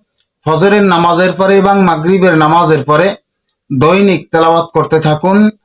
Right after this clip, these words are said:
এবং এই আয়াতগুলো তেলাওয়াত করার সময় আল্লাহ তাআলার কাছে নিজ রোগের মুক্তির জন্য আল্লাহর কাছে আবেদন করতে থাকুন।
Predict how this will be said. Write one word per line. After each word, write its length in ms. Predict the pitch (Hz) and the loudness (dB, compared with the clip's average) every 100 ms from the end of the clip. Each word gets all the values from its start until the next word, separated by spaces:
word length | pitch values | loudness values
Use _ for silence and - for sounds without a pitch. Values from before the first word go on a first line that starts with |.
| _ _ _ | _ _ _
এবং 420 | 156 180 185 151 151 - | -2 0 0 0 -4 -4
এই 160 | 175 | -2
আয়াতগুলো 640 | 196 165 180 196 - 208 196 | -2 -2 -2 -4 -2 -2 -2
তেলাওয়াত 460 | - 175 175 165 160 | -2 -2 0 -2 -2
করার 240 | 156 151 | -2 0
সময় 500 | 147 - 196 202 208 - _ _ _ _ | -2 0 0 0 -2 -6 _ _ _ _
আল্লাহ 340 | 160 190 196 196 | -2 0 0 -2
তাআলার 480 | 185 175 185 180 156 | -2 0 0 -2 -2
কাছে 360 | 170 - 175 185 _ _ _ - | -4 -2 -2 -4 _ _ _ -4
নিজ 680 | 139 151 190 208 196 - - _ | 0 2 2 0 0 -2 -8 _
রোগের 720 | 147 143 180 190 196 196 - - | -2 0 0 0 0 -2 -4 -4
মুক্তির 560 | 165 180 - - 220 175 | -2 -2 -4 -2 -2 0
জন্য 440 | 180 170 147 117 - _ _ _ _ _ - | -2 0 0 -2 -8 _ _ _ _ _ -4
আল্লাহর 420 | 160 185 196 185 | 0 2 0 -2
কাছে 460 | 185 180 165 151 139 _ | -4 -2 0 -2 -4 _
আবেদন 440 | - 165 180 180 156 | -4 -2 0 0 0
করতে 260 | 151 147 | -2 -2
থাকুন। 440 | 139 131 127 117 | -4 -4 -2 -2